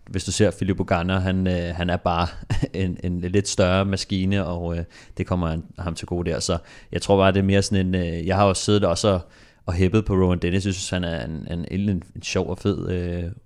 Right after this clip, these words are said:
ryttertype, så, øh, men, men jeg tror, en del af forklaringen er, at han også kan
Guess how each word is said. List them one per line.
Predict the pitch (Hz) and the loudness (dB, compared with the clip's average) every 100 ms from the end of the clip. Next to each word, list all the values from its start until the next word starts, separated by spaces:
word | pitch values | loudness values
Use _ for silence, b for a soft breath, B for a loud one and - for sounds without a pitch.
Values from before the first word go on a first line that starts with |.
| _ 104 | _ 0
ryttertype, | 95 101 - 95 - | 2 2 0 -2 -2
så, | - 87 | -2 -2
øh, | 85 82 82 B B B B - - | -2 -4 -6 B B B B -8 -2
men, | 95 85 | 0 2
men | 87 | 0
jeg | 87 | 0
tror, | 101 101 | 4 4
en | |
del | 101 95 | 4 2
af | |
forklaringen | 92 98 87 92 87 | 2 4 4 4 2
er, | 87 | 0
at | |
han | 90 85 | 0 0
også | 85 - | 0 0
kan | 98 92 | 0 2